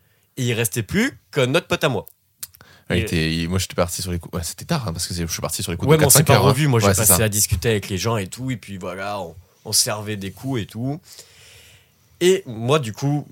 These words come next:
Speaker 1: je me rappelle très bien, je retrouve le dernier pote qu'il y avait à la soirée, enfin, avec qui j'étais venu. On va pas dire son nom, mais j'ai, j'arrive avec lui. Et il me fait, « Ouais, il y a, il y a Robin et tous les autres qui sont partis, on n'est plus que tous les deux, on se tient au jus, euh, pour quand on veut partir. » Et là, je te dis ça, il est quatre heures du matin.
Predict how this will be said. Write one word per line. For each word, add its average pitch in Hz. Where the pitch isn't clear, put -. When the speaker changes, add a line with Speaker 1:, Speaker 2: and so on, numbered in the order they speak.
Speaker 1:
je 98
me 101
rappelle 104
très -
bien, 123
je 147
retrouve 143
le 117
dernier 175
pote 170
qu'il -
y 117
avait 113
à 120
la 98
soirée, 101
enfin, 85
avec 101
qui -
j'étais 104
venu. 135
On 87
va 82
pas 90
dire 82
son 90
nom, 156
mais 98
j'ai, 92
j'arrive 117
avec 90
lui. 151
Et 131
il 120
me 113
fait, « 185
Ouais, 214
il 185
y 143
a, 113
il 104
y -
a 113
Robin 104
et 160
tous -
les 107
autres 139
qui -
sont 107
partis, 90
on 156
n'est 156
plus 120
que -
tous 110
les 104
deux, 151
on 156
se -
tient 127
au 101
jus, 165
euh, 104
pour 117
quand 120
on 113
veut 104
partir. » 151
Et 123
là, 151
je 175
te -
dis 120
ça, 202
il 175
est 147
quatre 156
heures 175
du 160
matin. 117